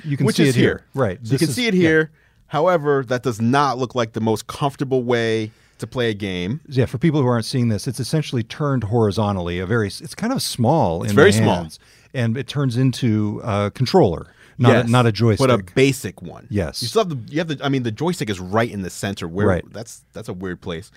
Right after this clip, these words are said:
Speaker 1: Right.
Speaker 2: So I'd much rather play the game that way.
Speaker 1: With the actual
Speaker 2: With two.
Speaker 1: base.
Speaker 2: Yeah, with the
Speaker 1: Two
Speaker 2: base.
Speaker 1: on the side,
Speaker 2: Exactly.
Speaker 1: they snap in.
Speaker 2: It's much more, um, you know, it's just more what you're used to. But that said, I mentioned earlier,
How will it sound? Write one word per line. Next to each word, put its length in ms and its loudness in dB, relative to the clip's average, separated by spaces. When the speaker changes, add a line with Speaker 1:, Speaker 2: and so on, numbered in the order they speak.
Speaker 1:
Right. 260 -12
Speaker 2:
So 320 4
I'd 220 2
much 260 0
rather 280 4
play 400 -2
the 120 -6
game 560 -2
that 320 0
way. 340 -10
Speaker 1:
With 340 2
the 220 0
actual 420 0
Speaker 2:
With 80 -10
two. 200 0
Speaker 1:
base. 400 0
Speaker 2:
Yeah, 100 2
with 180 -2
the 60 -4
Speaker 1:
Two 260 4
Speaker 2:
base. 60 6
Speaker 1:
on 120 4
the 80 2
side, 400 -2
Speaker 2:
Exactly. 320 -2
Speaker 1:
they 60 0
snap 340 0
in. 300 -2
Speaker 2:
It's 160 -12
much 340 2
more, 380 4
um, 420 -2
you 80 -6
know, 100 -6
it's 80 -10
just 160 -14
more 360 -2
what 180 -14
you're 80 -2
used 340 -4
to. 160 -12
But 200 0
that 200 2
said, 420 0
I 80 -4
mentioned 360 0
earlier, 600 0